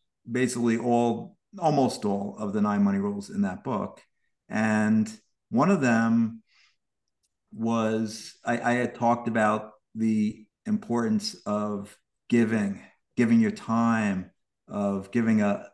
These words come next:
smile to a stranger or giving a compliment to a stranger. And I was thinking how book sales weren't going great.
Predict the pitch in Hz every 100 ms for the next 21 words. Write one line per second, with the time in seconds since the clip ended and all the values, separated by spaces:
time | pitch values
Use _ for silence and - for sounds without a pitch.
0 | _ - - 107 107 107 104 104 104 95
1 | - 110 110 107 101 98 92 113 107 101
2 | - 104 104 104 101 95 98 - - 98
3 | 98 95 95 90 - _ _ _ _ _
4 | _ _ - 117 113 113 113 113 107 -
5 | - _ _ _ 113 123 120 - 202 202
6 | 147 123 120 123 123 120 120 117 - _
7 | _ _ - 147 147 135 123 117 117 110
8 | 101 - _ - 113 110 101 117 113 113
9 | -